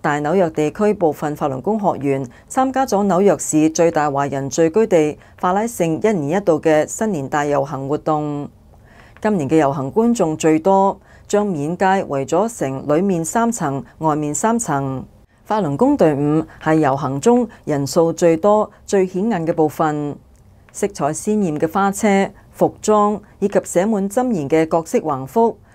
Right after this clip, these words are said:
為社區添增咗喜慶同埋祥瑞嘅氣氛。新老移民、中西民眾都被法輪功嘅遊行隊伍所震撼，佢哋無不稱讚法輪功嘅隊伍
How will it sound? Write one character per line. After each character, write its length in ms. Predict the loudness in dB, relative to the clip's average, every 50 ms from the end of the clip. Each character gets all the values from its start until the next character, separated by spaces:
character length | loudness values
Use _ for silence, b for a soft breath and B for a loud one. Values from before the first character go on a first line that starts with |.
| b b
為 180 | b -4 -4 -4
社 280 | -4 -2 -2 -2 -2 -2
區 240 | 0 0 0 0
添 280 | 0 0 -2 -2 -2 -2
增 240 | -2 -2 -2 -2 0
咗 160 | 0 0 0 0
喜 200 | 0 -2 -2 0
慶 320 | 0 0 0 0 -2 -4 B B B B
同 100 | -8 -6
埋 180 | -4 -4 -4 -4
祥 200 | -4 -6 -4 -4
瑞 240 | -4 0 0 2 2
嘅 20 |
氣 240 | 4 4 4 2 2
氛。 420 | 2 2 2 2 2 2 0 -2 -6 -12 -20 -20 -20 -20 -20 -20 b b b b b b b
新 280 | -10 -2 0 0 2 2
老 140 | 2 2 0
移 220 | 0 0 0 0 0
民、 320 | 0 0 0 0 -2 -4 -6 B B B
中 200 | -2 0 0 0
西 220 | 2 2 2 2 2
民 240 | 2 0 0 0 0
眾 300 | 2 2 2 2 0 B B B B
都 100 | 0 2
被 120 | 2 2
法 140 | 2 0 -2
輪 140 | -2 -2 -2
功 180 | -2 -2 0
嘅 100 | 2 0
遊 200 | 2 2 2 0
行 220 | -2 -2 -6 -4 -2
隊 180 | 0 0 0
伍 200 | 0 -2 -2 -4
所 180 | -2 0 0 0
震 240 | 0 0 -2 -2 -2
撼， 200 | -2 -2 -2 -2 -2 -2 -4 -6 -8 -14 b b b b b b b b 0
佢 120 | 0 2
哋 140 | 2 2 0
無 140 | 0 -2 0
不 140 | 0 -2
稱 300 | -4 -2 -2 -2 -2 0
讚 300 | 0 2 2 2 0 -2 B B B B
法 140 | -2 -2
輪 200 | -2 -2 -4 -2
功 200 | 0 0 2 2
嘅 80 | 2 2
隊 200 | 2 2 0 0
伍 300 | 0 -2 -2 -2 -2 -2